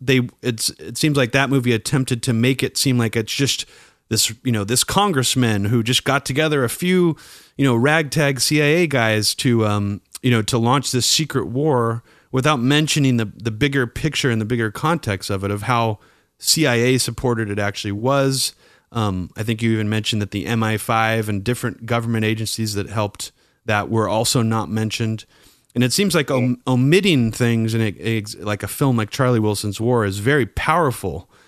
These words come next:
way of, of sort of tying the hands of what could have been, um, a potentially very subversive story.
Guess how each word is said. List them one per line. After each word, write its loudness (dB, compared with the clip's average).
way 2
of, -2
of -2
sort 0
of -4
tying 2
the 2
hands 2
of -2
what -4
could 0
have 0
been, -2
um, -2
a -6
potentially 0
very 2
subversive 0
story. -4